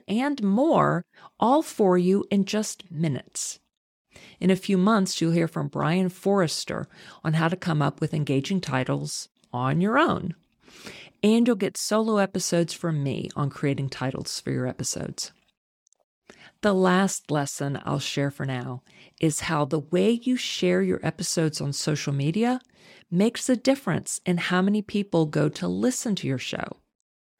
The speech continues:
Most podcasters share a link or an image of the episode and simply write, "Check out my latest episode." This is really ineffective.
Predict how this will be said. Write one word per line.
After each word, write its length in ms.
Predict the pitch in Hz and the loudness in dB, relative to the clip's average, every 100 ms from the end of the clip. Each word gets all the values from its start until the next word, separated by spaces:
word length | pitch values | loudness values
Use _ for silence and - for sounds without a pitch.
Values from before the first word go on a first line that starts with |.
| _ - - - - - | _ -20 -20 -20 -20 -6
Most 540 | 208 220 247 262 - - | 2 6 6 4 -4 -4
podcasters 840 | 175 156 - 127 123 - - 131 | 0 0 -2 -6 -4 -6 -4 -6
share 280 | - 147 139 | -2 0 0
a 60 | |
link 500 | 147 196 254 254 254 - | 0 0 2 0 -2 -6
or 180 | 151 143 | -4 -4
an 120 | 131 - | -6 -2
image 580 | 180 196 196 196 190 - | 2 4 6 6 4 2
of 200 | - 139 | 0 0
the 140 | 143 156 | 0 0
episode 720 | - 160 - 160 151 147 - | 0 -4 0 2 2 0 -2
and 140 | 156 151 | -4 -4
simply 600 | - - 254 262 269 208 | -6 -2 -2 0 0 2
write, 440 | 147 143 143 - _ _ - | 2 2 0 -4 _ _ -10
"Check 420 | - - 170 226 | -4 2 2 4
out 200 | 254 247 | 4 4
my 180 | - 233 | 2 2
latest 480 | 233 240 247 - 247 | 2 2 0 -2 -2
episode." 600 | 247 170 - - - - _ _ _ _ _ _ - - _ _ | 0 -2 -2 -4 -8 -16 _ _ _ _ _ _ -20 -20 _ _
This 200 | - 285 | -2 0
is 160 | 339 - | 0 0
really 800 | 214 208 220 262 285 277 269 - | -2 0 2 2 4 2 0 0
ineffective. 960 | 226 214 - 165 151 - - - - | 0 0 0 -4 -4 -6 -12 -12 -20